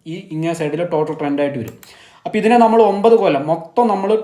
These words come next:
ടോട്ടൽ ചെയ്ത് കഴിഞ്ഞാൽ ഒമ്പത് കൊല്ലത്തേക്ക് ഇൻക്രിമെന്റ് ഉൾപ്പെടെ കൊടുക്കേണ്ട വാടക എന്ന് പറയുന്നതാണ് ഒരു കോടി അമ്പത്തെട്ട് ലക്ഷത്തി എഴുപത്തെണ്ണായിരത്തി ഇരുന്നൂറ്റി അമ്പത്തി ആറ് രൂപയാണ് നമ്മൾ ഒമ്പത് വർഷത്തേക്ക്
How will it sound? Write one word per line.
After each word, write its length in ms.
ടോട്ടൽ 360
ചെയ്ത് 240
കഴിഞ്ഞാൽ 200
ഒമ്പത് 300
കൊല്ലത്തേക്ക് 540
ഇൻക്രിമെന്റ് 500
ഉൾപ്പെടെ 380
കൊടുക്കേണ്ട 440
വാടക 460
എന്ന് 180
പറയുന്നതാണ് 560
ഒരു 160
കോടി 280
അമ്പത്തെട്ട് 600
ലക്ഷത്തി 340
എഴുപത്തെണ്ണായിരത്തി 920
ഇരുന്നൂറ്റി 360
അമ്പത്തി 380
ആറ് 180
രൂപയാണ് 540
നമ്മൾ 200
ഒമ്പത് 380
വർഷത്തേക്ക് 800